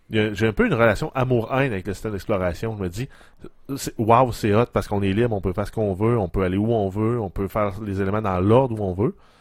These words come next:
Mais en même temps, je me dis, ouais, mais c'est parce que j'ai déjà trouvé le résultat de tout, tout, tous les indices qui viennent.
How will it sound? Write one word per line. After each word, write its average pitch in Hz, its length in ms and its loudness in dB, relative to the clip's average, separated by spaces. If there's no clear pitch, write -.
Mais 113 80 6
en - 20 8
même 113 80 4
temps, 147 140 2
je 135 80 0
me 101 60 2
dis, 110 160 -8
ouais, 107 180 0
mais 107 80 -6
c'est - 80 -8
parce 104 100 -2
que 101 160 -2
j'ai 92 160 -6
déjà 101 380 0
trouvé 107 680 -2
le 98 220 0
résultat 101 800 -2
de 92 360 -2
tout, 113 120 -2
tout, 110 100 -12
tous 113 220 -8
les 104 180 -4
indices 98 380 -6
qui - 120 -18
viennent. 107 380 -4